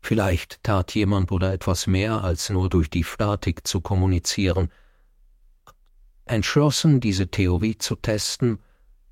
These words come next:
beschloss Mathilda, ihre alte Videokamera zu nehmen und sie vor den Fernseher zu stellen. Hypnotisiert von dem tanzenden Bildrauschen auf dem Bildschirm,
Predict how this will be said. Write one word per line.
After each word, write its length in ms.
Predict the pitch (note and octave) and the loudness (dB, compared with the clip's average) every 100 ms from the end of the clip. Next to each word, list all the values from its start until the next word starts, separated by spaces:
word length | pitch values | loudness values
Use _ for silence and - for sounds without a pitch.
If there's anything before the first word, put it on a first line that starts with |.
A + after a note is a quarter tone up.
| - | -12
beschloss 440 | - F#2 A#2 G2+ - | -6 -2 0 0 2
Mathilda, 640 | F#2 - G#2+ G#2 G#2 F#2+ - _ _ _ | 0 0 0 0 0 -2 -6 _ _ _
ihre 280 | A#2 G2+ G2 | 0 2 2
alte 340 | G#2+ G2+ G#2 | 0 0 0
Videokamera 800 | F#2+ A2 G2 F2+ - F#2 F#2 F#2+ | 0 0 0 0 2 4 4 2
zu 160 | - G2 | 0 0
nehmen 360 | F#2 F#2+ F#2+ E2+ _ _ - _ _ - | 2 2 0 -2 _ _ -20 _ _ -10
und 140 | G#2+ | -4
sie 100 | A2 | -4
vor 180 | - A#2+ | 0 0
den 140 | A2+ | 0
Fernseher 520 | G2 C3+ A2 F2+ E2+ | 0 0 0 2 0
zu 160 | - - | 0 -4
stellen. 500 | - - E2 E2+ D#2 - - _ - _ - | -2 0 0 0 -2 -8 -20 _ -20 _ -6
Hypnotisiert 800 | - B2 A#2 A2+ G2+ B2+ - - | -2 0 0 -2 2 2 2 0
von 160 | G#2 | 0
dem 180 | F2+ E2 | 2 0
tanzenden 640 | - A#2 - - F#2 F2 | 0 -2 -2 -2 0 2
Bildrauschen 680 | F2+ A#2 - F#2 F2 - F#2 | 0 -2 0 0 0 0 -2
auf 140 | D#2 | -2
dem 160 | - E2 | 0 0
Bildschirm, 580 | G2+ G2+ - G#2 F#2+ | 0 -2 -2 -2 0